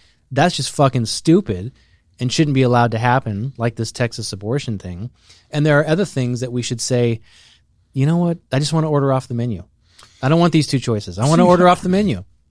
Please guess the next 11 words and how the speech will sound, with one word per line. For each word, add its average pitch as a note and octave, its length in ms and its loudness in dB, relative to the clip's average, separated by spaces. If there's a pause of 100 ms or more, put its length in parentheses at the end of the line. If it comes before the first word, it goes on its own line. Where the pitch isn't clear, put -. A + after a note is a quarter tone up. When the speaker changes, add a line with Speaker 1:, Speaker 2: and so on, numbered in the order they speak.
(320)
Speaker 2:
You C3+ 100 -2
know, C3 180 2
since, B2 500 -4
um, G2+ 380 -6 (420)
since - 460 -4
Republicans A#2 760 -4
have G2 300 -6
developed G2 540 -6
this, F2+ 280 -8
uh, E2 180 -8 (800)
uh, B2 80 -10